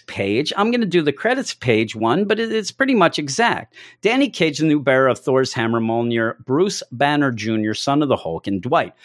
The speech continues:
current owner of the Ant-Man tech, banded together to stop Doctor Doom's most recent assaults against the civilians of the Wastelands. They were joined by Grant, Doom's former super soldier, who has since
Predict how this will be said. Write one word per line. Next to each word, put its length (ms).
current 300
owner 240
of 60
the 100
Ant-Man 420
tech, 400
banded 400
together 420
to 80
stop 400
Doctor 320
Doom's 400
most 280
recent 340
assaults 400
against 240
the 80
civilians 600
of 240
the 80
Wastelands. 680
They 100
were 120
joined 340
by 140
Grant, 500
Doom's 340
former 400
super 360
soldier, 540
who 100
has 160
since 380